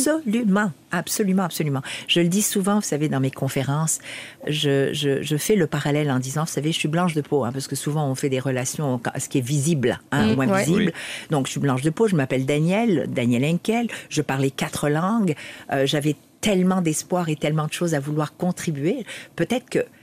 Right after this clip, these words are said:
Speaker 1: Peut-être que j'aurais jamais été une entrepreneur si j'avais eu le poste de rêve, vous comprenez ?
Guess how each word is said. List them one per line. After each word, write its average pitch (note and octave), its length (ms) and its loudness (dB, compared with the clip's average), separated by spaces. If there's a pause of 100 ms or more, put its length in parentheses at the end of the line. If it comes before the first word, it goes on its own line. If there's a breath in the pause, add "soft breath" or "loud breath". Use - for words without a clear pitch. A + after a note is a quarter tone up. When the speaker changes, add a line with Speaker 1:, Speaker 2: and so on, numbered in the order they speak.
(200 soft breath)
Speaker 1:
Peut-être - 240 -4
que F3+ 80 2
j'aurais D#3 260 2
jamais E3 260 2
été D#4 180 0
une F3+ 140 2
entrepreneur D3 540 -4
si - 140 -6
j'avais C3+ 240 0
eu C#3+ 140 4 (280 loud breath)
le F#3+ 300 6
poste G#3 500 2
de C#3 140 4
rêve, C3+ 280 0
vous D3 60 -6
comprenez ? E3 460 -2